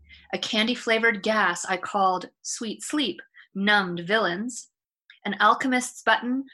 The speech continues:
turned most other metals gold. There was one to give me x-ray vision.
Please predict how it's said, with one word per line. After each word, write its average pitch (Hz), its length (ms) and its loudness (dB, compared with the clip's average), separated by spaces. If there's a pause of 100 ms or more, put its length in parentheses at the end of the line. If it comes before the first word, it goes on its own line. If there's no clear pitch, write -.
(160)
turned 196 440 0
most 190 340 0
other 185 200 2
metals 180 520 -4
gold. 190 440 -2 (680)
There 226 120 4
was 196 180 2
one 175 260 -2
to 196 100 -8
give 180 240 -6
me 185 160 -8
x-ray 175 340 -4
vision. 160 420 -4